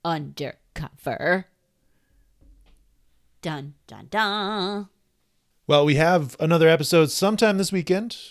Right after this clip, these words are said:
Speaker 2: Uh, I'm not actually sure when I'll have it up, but should be maybe Saturday, maybe Sunday. We'll see.
Speaker 1: Within the next couple of days.
Speaker 2: We'll dive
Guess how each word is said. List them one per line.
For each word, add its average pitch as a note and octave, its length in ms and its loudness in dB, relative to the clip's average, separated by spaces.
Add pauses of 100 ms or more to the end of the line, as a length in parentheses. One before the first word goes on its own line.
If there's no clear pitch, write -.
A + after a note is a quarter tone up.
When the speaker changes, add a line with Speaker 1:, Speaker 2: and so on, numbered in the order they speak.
(200)
Speaker 2:
Uh, C#3+ 80 -6
I'm C3+ 300 0
not C#3+ 180 0
actually C#3+ 320 0
sure D3 220 6
when C3+ 160 2
I'll B2+ 320 4
have B2+ 180 0
it A#2+ 80 4
up, C#3+ 280 2
but A#2+ 560 -2 (800)
should C3 280 -4
be A#2+ 280 0
maybe D3 240 -2
Saturday, B2 480 2
maybe C3+ 200 -4
Sunday. B2+ 440 -2
We'll D#3 140 -2
see. C#3+ 240 -2 (500)
Speaker 1:
Within C#4+ 340 -6
the F#3 100 -6
next E3 320 -10
couple D3+ 340 -8
of D3 100 -8
days. E3+ 640 -6 (180)
Speaker 2:
We'll C3 160 4
dive C#3+ 540 6